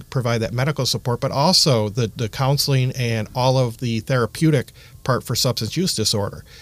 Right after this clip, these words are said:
When you're in a medical hospital and you're spread out amongst different units, whether you're in an orthopedic unit, you know, uh, a neuro, neuro unit, nurses are trained to take care of you medically. But that substance use disorder piece, that therapeutic part,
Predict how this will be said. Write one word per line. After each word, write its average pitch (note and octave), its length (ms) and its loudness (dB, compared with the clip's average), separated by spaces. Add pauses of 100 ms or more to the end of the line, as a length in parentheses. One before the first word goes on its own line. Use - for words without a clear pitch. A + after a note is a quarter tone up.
(280)
When C#3 160 6
you're F3+ 160 6
in E3+ 120 8
a B2+ 40 4
medical C3 540 2
hospital A2+ 640 0 (520)
and A2+ 420 0
you're A2 100 0
spread B2+ 340 2
out A#2+ 240 4
amongst A2 460 0
different A2 280 -2
units, A2+ 380 0
whether G#2+ 220 0
you're G#2+ 160 0
in G#2 60 0
an G#2 160 -2
orthopedic C3 600 2
unit, A#2+ 400 0
you A#2+ 140 0
know, G#2 300 0
uh, F#2 260 -4
a A#2+ 80 2
neuro, A2+ 480 2
neuro A#2+ 300 4
unit, A2 280 2 (720)
nurses D#3 420 6
are C3 80 4
trained C3 320 2
to A2+ 60 -4
take A#2+ 200 0
care B2+ 220 2
of A2 80 0
you G#2 160 0
medically. A#2 640 0 (400)
But C3 120 2
that - 180 0
substance C3 540 2
use B2 180 0
disorder A#2 460 2
piece, A#2+ 320 0
that - 180 -2
therapeutic B2 640 2
part, A#2+ 340 0